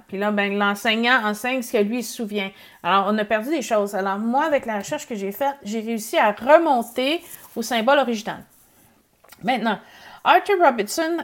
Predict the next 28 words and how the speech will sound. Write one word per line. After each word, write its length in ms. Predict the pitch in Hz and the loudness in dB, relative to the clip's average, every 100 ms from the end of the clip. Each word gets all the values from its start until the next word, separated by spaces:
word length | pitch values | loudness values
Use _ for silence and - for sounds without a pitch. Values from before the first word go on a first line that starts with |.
| - | -2
euh, 160 | 208 226 | 2 4
lui, 400 | 233 247 254 311 403 - - - - | 4 0 4 4 2 -2 -20 -20 0
euh, 460 | 214 220 220 220 214 214 | 4 8 8 8 4 0
était 420 | 247 240 269 262 | -4 4 2 4
un 180 | 269 254 | 0 2
enseignement 600 | 285 349 359 294 311 370 | -2 0 -2 -2 -2 -2
du 160 | 285 247 | -4 -4
chamani-, 640 | - 392 349 285 262 247 | -2 -2 0 -2 -2 2
de 160 | 262 247 | 4 2
chamanisme 580 | - 339 311 311 302 | 2 0 0 -2 -6
tibétain. 480 | - 247 220 208 202 370 - - - _ - _ | -6 0 0 0 -10 -10 -14 -20 -20 _ -20 _
Et, 380 | 233 233 233 220 - | 0 2 2 0 2
euh, 360 | 220 226 226 | 6 8 6
sa 240 | 220 - 247 | 2 4 4
méthode 360 | 254 240 320 440 453 | 4 0 4 4 4
incluait 500 | 269 254 262 262 277 262 | -4 -4 0 2 2 0
beaucoup 340 | 220 247 262 | -2 -2 -4
de 40 | |
symboles. 760 | - 254 208 185 208 370 277 220 | -2 -2 -2 0 0 0 -2 -8
Et 60 | 208 | -10
puis, 440 | 208 233 226 233 - | -8 -4 -2 -2 -8
c'est 320 | - 262 247 | -6 -2 0
lui 280 | 233 302 415 | 2 2 2
qui 80 | 453 | 0
a 60 | |
développé 500 | 330 247 214 214 294 | -2 2 0 0 -4
la 160 | 311 214 | 2 2
technique 600 | 208 214 - 262 302 269 | 0 -8 -6 -6 -6 -8